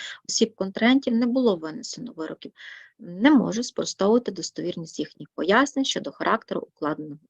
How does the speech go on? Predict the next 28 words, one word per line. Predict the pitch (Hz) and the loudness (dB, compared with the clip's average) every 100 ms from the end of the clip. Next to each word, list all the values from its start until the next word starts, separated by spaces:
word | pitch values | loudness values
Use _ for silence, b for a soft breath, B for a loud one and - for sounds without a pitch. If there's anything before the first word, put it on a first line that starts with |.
| _ | _
угод | 214 294 - b b | 2 2 0 b b
і | 202 | -6
фактичного | - - 240 269 277 196 | -6 0 2 4 2 -2
здійснення | - - 185 - 196 196 - | -4 -2 -2 -2 -6 -6 -8
операцій | 175 151 165 170 165 | -6 -2 -2 -2 -6
за | 151 | -12
цими | - 175 170 - | -12 -10 -10 -14
угодами. | 156 - - - - | -16 -14 -14 -16 -12
Отже, | - 208 | -4 -4
це | - 285 339 B B | 2 2 2 B B
були | - 208 | 4 4
ті | 208 - 180 | 4 0 -2
правові | - 160 156 156 | -2 -6 -2 -2
реалії, | 170 240 330 349 277 | 0 2 2 2 2
в | |
яких, | 170 165 202 240 - - | 0 -2 0 0 0 -8
а, | 175 170 165 - _ _ _ | -4 -2 -4 -8 _ _ _
власне, | 185 214 226 214 _ - | -2 -2 0 -2 _ -16
ем, | 156 156 - - _ _ _ _ _ _ _ _ _ _ _ _ _ - | -14 -14 -16 -18 _ _ _ _ _ _ _ _ _ _ _ _ _ -16
до | 175 165 220 269 - b b _ | -2 6 6 6 2 b b _
цієї | - 226 214 | 4 4 4
знакової, | 214 208 208 190 185 - B B B B | 2 -2 -2 -8 -6 -6 B B B B
е, | - - - | -4 -2 0
позиції | 196 196 196 185 175 175 - | 2 2 0 -4 0 0 -2
від | 175 - | -6 -4
сьомого | 185 160 160 165 | -4 -2 -6 -2
липня, | 202 277 277 254 | 0 0 0 -2
а, | - | -4